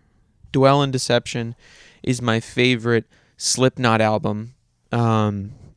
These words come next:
see them on tour with Big Jay Oakerson in two thousand and four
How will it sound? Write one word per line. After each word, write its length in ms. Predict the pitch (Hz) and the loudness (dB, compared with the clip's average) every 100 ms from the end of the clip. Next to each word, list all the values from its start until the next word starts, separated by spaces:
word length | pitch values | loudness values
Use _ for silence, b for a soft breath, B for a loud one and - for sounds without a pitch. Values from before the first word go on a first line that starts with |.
| - | -12
see 220 | - 139 | -4 0
them 200 | 131 127 | 2 2
on 220 | 123 120 123 | 2 2 2
tour 320 | - 117 117 | 2 4 6
with 180 | 113 - | 4 2
Big 160 | 120 | 2
Jay 160 | 117 113 | 6 6
Oakerson 640 | 113 110 113 - 110 107 - | 6 2 -2 0 0 -2 -6
in 240 | 120 113 113 | -4 -2 -2
two 220 | - 117 | -4 -2
thousand 340 | 113 113 110 | 0 0 -2
and 120 | 107 | -8
four 340 | - - - | -8 -8 -6